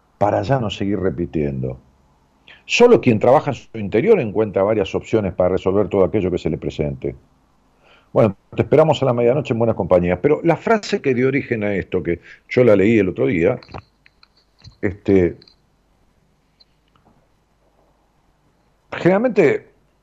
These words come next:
ya sea en Instagram, ya sea en, en, en cosas que me aparecen, en, en páginas, en, le-, leo salpicado un,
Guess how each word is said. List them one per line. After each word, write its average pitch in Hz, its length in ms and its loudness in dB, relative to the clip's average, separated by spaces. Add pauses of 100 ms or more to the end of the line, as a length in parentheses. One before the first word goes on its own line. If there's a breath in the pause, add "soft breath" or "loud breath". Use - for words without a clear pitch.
(240)
ya 135 200 -2
sea 139 220 -2
en 110 80 -2
Instagram, 120 520 -2
ya 113 100 0
sea 120 180 0
en, 101 120 -4
en, 90 240 -6
en 95 200 -8
cosas - 280 -2
que 92 100 -10
me 90 80 -2
aparecen, 92 920 0
en, 85 180 -6 (500 soft breath)
en 95 200 -2
páginas, 107 840 -2
en, 127 380 -16
le-, - 460 -16
leo 214 560 4 (180)
salpicado 131 680 0
un, 113 140 -6